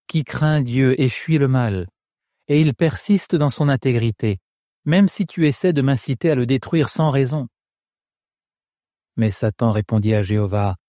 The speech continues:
Peau pour peau, tout ce qu'un homme a, il le donnera en échange de sa vie. Pour changer, tends ta main et frappe ses os et sa chair,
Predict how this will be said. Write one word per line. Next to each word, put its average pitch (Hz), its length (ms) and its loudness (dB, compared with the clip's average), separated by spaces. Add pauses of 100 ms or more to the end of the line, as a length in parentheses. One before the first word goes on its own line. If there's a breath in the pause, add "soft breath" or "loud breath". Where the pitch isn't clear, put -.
(460)
Peau 139 180 4
pour 131 340 -4
peau, 120 340 0 (420)
tout 170 140 0
ce - 160 -8
qu'un 151 180 0
homme 143 320 2
a, 147 300 -2 (340)
il 147 220 2
le 143 100 4
donnera 139 400 0
en 135 140 2
échange 143 440 0
de 127 100 -2
sa 131 200 -4
vie. 123 260 -4 (800)
Pour - 220 0
changer, 135 560 0 (320)
tends 170 180 2
ta 147 220 -2
main 139 320 0
et 131 120 -2
frappe - 360 -6
ses 143 360 -2
os 147 160 2
et 113 60 0
sa 131 160 -4
chair, 117 420 -4